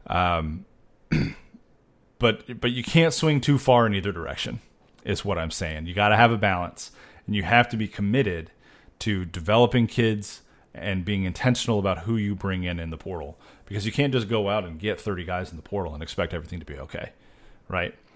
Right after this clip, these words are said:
You just can't do that. It's not, it's not a, it's not a recipe for success. It just isn't. <clears throat>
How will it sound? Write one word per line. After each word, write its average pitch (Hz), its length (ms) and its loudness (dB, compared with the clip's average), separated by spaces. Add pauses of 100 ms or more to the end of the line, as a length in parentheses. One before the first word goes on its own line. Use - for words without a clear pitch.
(560)
You 101 80 -10
just 98 160 -6
can't 90 220 -2
do 87 100 -6
that. 80 140 -6
It's - 160 -10
not, 85 200 -2
it's 92 240 -8
not 107 200 2
a, 90 60 -2
it's 98 240 -8
not 113 180 2
a - 20 0
recipe 98 380 -6
for - 160 -16
success. - 480 -14 (180)
It - 80 -6
just 87 220 -8
isn't. - 260 -10 (1900)
<clears throat> - 340 2